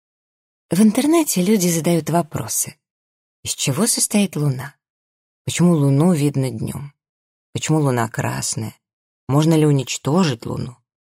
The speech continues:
Я ношу длинные юбки и перчатки без пальцев, крашу ногти, как раньше. Хожу на вечеринки. В англоязычном книжном магазине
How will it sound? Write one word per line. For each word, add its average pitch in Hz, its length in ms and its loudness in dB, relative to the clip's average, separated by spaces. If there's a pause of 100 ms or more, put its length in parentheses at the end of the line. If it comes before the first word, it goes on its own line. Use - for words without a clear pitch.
(1300)
Я 131 360 0
ношу 131 320 -2
длинные 117 460 -2
юбки 113 420 -8
и 107 80 -6
перчатки - 600 -8
без 101 220 -8
пальцев, - 540 -6 (420)
крашу 127 340 -4
ногти, 127 360 -4
как - 240 -10
раньше. - 440 -8 (500)
Хожу 170 260 2
на 202 100 6
вечеринки. 107 800 -6 (720)
В 147 80 0
англоязычном 147 720 2
книжном 127 460 0
магазине 143 560 2